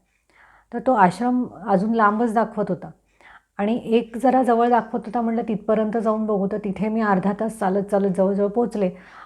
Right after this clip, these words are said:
आणि वर मला एक झेंडा दिसला, पण त्या तिथे जायला वर रस्ताच नव्हता, कारण पूर्ण असा कडा असा तासल्यासारखा होता त्या भागामध्ये आणि तो वर झेंडा, तिथं तर म्हणजे जाणं शक्य नव्हतं. म्हणजे कदाचित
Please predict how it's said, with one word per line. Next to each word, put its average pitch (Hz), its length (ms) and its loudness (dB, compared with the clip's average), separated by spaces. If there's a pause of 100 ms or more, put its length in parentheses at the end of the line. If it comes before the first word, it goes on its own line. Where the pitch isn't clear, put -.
(100)
आणि 214 160 0
वर 208 220 4
मला 220 200 2
एक 220 100 0
झेंडा 196 360 2
दिसला, 208 360 0
पण 202 240 -4
त्या 240 180 4 (100)
तिथे 226 440 0
जायला 202 320 6
वर 226 140 -2
रस्ताच 226 400 -2
नव्हता, 185 200 -4
कारण 202 220 -4
पूर्ण 240 320 -2
असा 254 320 0 (600)
कडा 220 220 4
असा 226 200 2
तासल्यासारखा 196 720 2
होता 180 200 -2
त्या 180 140 -2
भागामध्ये 170 460 -4
आणि 208 120 -4
तो 220 160 -2
वर 202 180 2
झेंडा, 175 360 -2
तिथं 190 280 -2
तर 208 40 0
म्हणजे 208 200 -2
जाणं 190 220 0
शक्य 202 340 -6
नव्हतं. 175 260 -4 (560)
म्हणजे 208 240 2
कदाचित 202 360 2